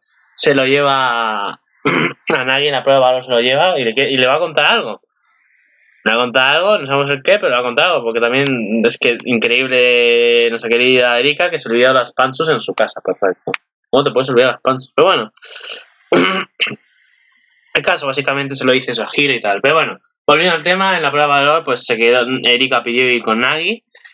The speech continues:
Y el otro se quedó con Hiro y nada, le dice que si le, que se, estás enamorada de Erika, ¿verdad? Y yo te puedo ayudar a estar con ella, la verdad.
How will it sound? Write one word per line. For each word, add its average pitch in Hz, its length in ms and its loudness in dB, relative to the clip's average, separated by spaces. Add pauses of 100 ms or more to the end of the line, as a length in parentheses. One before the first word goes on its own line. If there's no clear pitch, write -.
(280)
Y 127 40 0
el 127 80 2
otro 139 180 -2
se 127 100 -10
quedó 143 240 0
con 165 540 0
Hiro 185 380 0
y 120 280 -2
nada, 127 360 0
le 135 80 -2
dice 127 320 -4
que 139 80 -4
si 123 260 -4
le, 117 320 0 (340)
que 117 520 4
se, 113 320 -2 (160)
estás 120 340 -2
enamorada 131 400 2
de 113 240 0
Erika, 113 300 0
¿verdad? 131 400 0
Y 127 60 -6
yo 127 60 -4
te 135 120 0
puedo 147 160 2
ayudar 143 360 2
a 117 640 0
estar 135 240 -2
con 127 160 0
ella, 110 240 0
la 104 80 0
verdad. 110 300 0